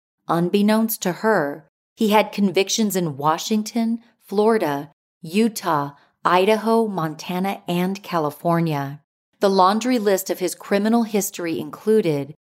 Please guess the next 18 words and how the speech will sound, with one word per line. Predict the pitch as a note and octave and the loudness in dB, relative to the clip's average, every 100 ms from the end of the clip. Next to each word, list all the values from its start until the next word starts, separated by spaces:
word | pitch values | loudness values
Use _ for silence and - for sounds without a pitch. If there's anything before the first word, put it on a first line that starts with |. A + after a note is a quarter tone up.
| _ | _
aggravated | F#3 F3+ F#3+ G3+ G#3+ G#3 F#3 D#3+ | 0 2 2 2 2 2 0 2
robbery, | F3+ F#3 E3 D3 C#3 C#3+ _ _ _ - | 2 2 -2 -4 -6 -10 _ _ _ 2
felony | F3+ G3 G#3+ A3+ | 2 4 2 0
theft, | A3+ G3+ E3+ D3 - _ _ _ | 0 2 2 -2 -12 _ _ _
fourth-degree | G3+ G3+ A3 G#3+ A#3+ G3 G3 G3+ - | 0 2 0 -2 -4 -2 -2 -2 -4
assault, | - - - G3 D3+ C#3+ - _ _ - | -6 -4 0 2 2 -2 -8 _ _ -4
and | F3 D#3 | -4 -4
grand | D#3+ E3+ E3+ E3+ | -2 0 0 -2
theft | D#3+ D3 - | -2 -4 -6
auto. | - E3+ D#3+ C#3+ C#3 D#3 _ _ _ _ - | -2 0 0 -4 -6 -12 _ _ _ _ -2
Ingrid | A3 G#3+ G#3 F3+ | 2 4 2 2
likely | F3 F3 F#3+ B3 A#3+ | 2 2 2 -2 -4
did | F3 G#3 F3 - | 0 2 2 2
what | F3+ | 0
most | E3+ E3+ F3 G#3+ - | 0 0 0 0 -8
people | - B3+ B3+ E3+ | -6 -6 -2 -2
would | D3+ D3 D3 | 0 -2 0
do. | G3 F3+ C#3 C3+ | 0 0 -2 -6